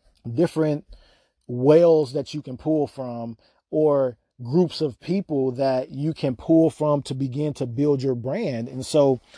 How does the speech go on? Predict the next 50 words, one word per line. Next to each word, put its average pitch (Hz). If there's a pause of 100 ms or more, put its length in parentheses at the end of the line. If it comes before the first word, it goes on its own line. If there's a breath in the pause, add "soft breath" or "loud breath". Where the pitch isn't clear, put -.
(380 loud breath)
um, 139
to 147
do 160
this, 143 (300 soft breath)
um, 139
you 147
kinda 233
wanna 220
start 214
where 214
you 208
are. 202
You 127
know, 147
you 165
wanna 190
get 180
your, 160
your, 151
your 139
players 175
that 156
are 139
in-house 160
on 147
board 180
with 151
what 147
you're 139
doing, 156 (400 soft breath)
um, 151
on 180
your 196
social 214
media. 277
So 139
ask 185
them 269
to 254
share -
things. 127
You 131
know, 139
when 143
you 139
put 165
a 151
flyer 180
up -
for 160